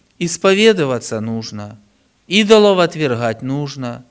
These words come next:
к служителю прийти, чтобы он помолился, нужно. Вот здесь написано,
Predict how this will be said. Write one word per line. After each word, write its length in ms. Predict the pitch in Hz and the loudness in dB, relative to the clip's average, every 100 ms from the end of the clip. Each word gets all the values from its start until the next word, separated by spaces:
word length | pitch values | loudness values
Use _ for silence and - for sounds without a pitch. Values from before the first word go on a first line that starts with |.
| _ _ _ _ - | _ _ _ _ -20
к 60 | - | -8
служителю 760 | - 233 208 233 226 220 214 | 0 2 4 4 4 4 4
прийти, 380 | 208 214 196 220 | 4 0 2 0
чтобы 300 | 208 208 196 | 2 2 2
он 140 | 208 | 2
помолился, 880 | 202 208 202 202 214 208 - 196 180 - - - | 4 4 4 4 2 2 2 2 2 -6 -14 -4
нужно. 760 | 185 208 196 175 180 170 156 _ _ _ _ _ _ - | 2 2 2 0 0 0 -2 _ _ _ _ _ _ -2
Вот 120 | 175 | -2
здесь 300 | 175 202 - | 2 2 2
написано, 760 | 190 190 185 - 175 165 160 | -2 -2 -2 -2 0 2 0